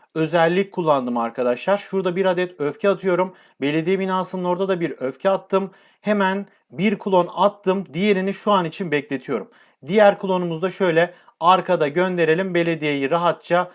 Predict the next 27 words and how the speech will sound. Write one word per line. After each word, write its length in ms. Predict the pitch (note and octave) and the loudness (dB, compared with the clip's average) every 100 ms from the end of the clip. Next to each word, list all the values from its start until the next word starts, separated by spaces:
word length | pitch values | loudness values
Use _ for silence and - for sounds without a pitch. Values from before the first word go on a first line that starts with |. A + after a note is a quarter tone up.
| _ _ | _ _
alalım. 420 | E3 F3 D3 C3+ F#3+ | -2 0 0 -2 0
Öfkeyle 560 | G#3 G3+ G3 F3 D#3+ | 0 0 2 2 2
birlikte 420 | D#3 C#3+ C3 B2+ | -2 -4 -4 -2
dağılın. 520 | B2+ A#2+ B2 E3 G3 - _ _ _ - | 2 4 4 2 0 -8 _ _ _ -12
Şurada 380 | - G3+ F#3 | -6 0 0
bir 200 | F3 F3 | 2 2
dondurma 480 | E3 E3 D#3+ D3+ D3 | 4 4 2 -2 -4
kullanıp 420 | F3 D#3 D#3+ F#3 | -2 -2 -2 -4
kraliyetin 580 | - E3+ D#3 D3+ C3+ C#3+ | -2 4 4 4 -2 -4
özelliğine 600 | C#3 B2+ C#3 B2+ A#2 A2 | -6 -2 0 0 -2 0
basıyorum. 560 | F3+ F#3 F#3+ E3+ F3+ - _ _ _ _ C3 | 0 0 0 0 0 -2 _ _ _ _ -4
Güzel 500 | F#3 F#3 A#3 A#3+ E3 | 0 4 6 4 0
gidiyoruz. 540 | F3+ G#3+ F3 C3 C#3+ | 0 4 4 2 2
Bakalım. 420 | G3+ G3+ G3 B2 - _ | 2 4 2 0 -8 _
Ejder 460 | E3+ F3+ F3+ F#3+ F3 | -2 0 2 2 2
binicisi 680 | F3+ F3 D#3 - E3+ F3 F3+ _ _ | -2 -6 -8 -6 -2 -2 -2 _ _
ilerliyor. 720 | E3+ F3+ F3 F3 D#3+ D#3 E3 E3 | -4 2 2 2 2 4 2 2
Kraliçemiz 720 | E3+ E3+ F3 F3+ F3 F3 E3 - | -2 -2 -2 -4 -4 -4 -6 -2
orada. 480 | F3 E3 D3 D#3+ - _ - | 0 2 2 0 -2 _ 0
Kaya 220 | G#3 B3 | 2 2
saçarı 380 | A3 G#3 G3 F#3 | 0 -2 -2 -2
bir 100 | E3 | 2
donduralım 560 | E3+ E3+ E3+ D#3+ B2+ | 2 4 2 2 0
ya. 240 | A2 G#2 - _ | -4 -6 -8 _
Kraliçemiz 680 | - G3+ G3 F#3+ F#3 F3 - | -2 2 2 0 -4 -6 -4
ölmesin 440 | F3+ F#3+ D#3+ - B2 | -2 0 -2 -6 -10
istedim. 420 | A#2+ B2+ D#3+ | -8 -6 -6